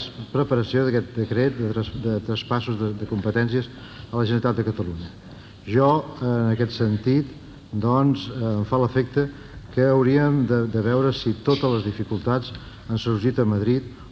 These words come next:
o hi ha altres aspectes, doncs, de dificultats tècniques per posar, eh, i fer, i fer aquests traspassos de competència. Nosaltres, indubtablement, som un partit absolutament autònom de la U C D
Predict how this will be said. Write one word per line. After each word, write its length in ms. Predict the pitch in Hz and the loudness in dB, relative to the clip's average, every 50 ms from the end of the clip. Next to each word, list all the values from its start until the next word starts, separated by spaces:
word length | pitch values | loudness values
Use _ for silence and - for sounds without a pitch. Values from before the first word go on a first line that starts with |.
| - | -6
o 140 | 101 113 113 | -2 0 2
hi 60 | 120 | 4
ha 60 | 123 123 | 4 4
altres 380 | 123 123 123 123 123 113 104 101 | 4 4 2 2 0 -2 -2 -2
aspectes, 640 | 98 - - - 131 110 - - 123 120 107 98 - - | -4 -4 -2 -2 -2 -2 -2 -2 -2 -2 -2 -4 -4 -4
doncs, 160 | 107 95 90 | -4 -4 -2
de 80 | 107 | -2
dificultats 720 | 101 107 101 107 101 - 104 95 - 123 123 123 120 - - - - - - - - - - - - - | -4 -2 -4 -4 -4 -4 -4 -4 -2 0 0 0 -2 -4 -10 -14 -16 -18 -18 -20 -20 -20 -20 -18 -16 -4
tècniques 540 | - 131 127 120 120 123 113 - 135 123 110 - - | 0 2 2 4 4 2 2 2 0 0 0 -4 -6
per 140 | 120 104 104 | -6 -6 -4
posar, 380 | - 110 104 98 110 113 117 120 113 92 120 | -4 -2 -2 0 0 0 0 0 -2 -4 -4
eh, 160 | 107 104 101 98 98 101 101 | -4 -4 -4 -4 -4 -4 -6
i 40 | 101 - | -6 -6
fer, 100 | - 110 101 110 123 | -6 -6 -4 -4 -4
i 40 | 120 | -2
fer 140 | - 123 117 | -2 0 0
aquests 220 | 120 113 - 107 | 0 -2 -2 -4
traspassos 380 | - - - 113 98 120 107 95 | -4 -4 -4 -2 -2 -2 -2 -2
de 120 | 107 101 | -2 -2
competència. 480 | - 90 82 92 82 78 82 - - - - - - - - - - - | -2 -4 -6 -6 -10 -10 -12 -14 -14 -16 -16 -18 -18 -18 -20 -20 -6 -2
Nosaltres, 640 | 117 117 107 131 139 139 139 139 147 160 156 - - - - - - - - | 0 2 4 6 6 6 4 4 4 4 4 2 0 -6 -12 -14 -14 -8 -4
indubtablement, 760 | 131 120 117 110 - - 120 110 101 104 110 117 127 139 139 131 - - - - - - - | -2 -2 0 -2 -2 -2 0 0 2 2 4 4 4 2 2 -2 -6 -12 -16 -16 -16 -14 -4
som 220 | - - 139 131 | 0 2 2 4
un 180 | 143 143 156 131 - | 2 2 0 0 2
partit 240 | 139 123 120 113 110 | 2 2 2 2 0
absolutament 640 | 113 - - 120 107 - 120 107 110 113 110 101 95 98 - - - - - | 0 0 0 -2 0 0 0 0 2 2 2 0 0 -4 -8 -14 -16 -6 -4
autònom 480 | 131 127 131 - 143 131 117 110 101 98 | -2 0 2 2 4 4 4 2 2 0
de 80 | 98 | -2
la 160 | 98 101 98 | -2 -2 -4
U 160 | 95 101 104 98 | -4 -4 -4 -4
C 160 | - - 101 | -4 -4 -2
D 140 | 95 113 131 | 0 0 0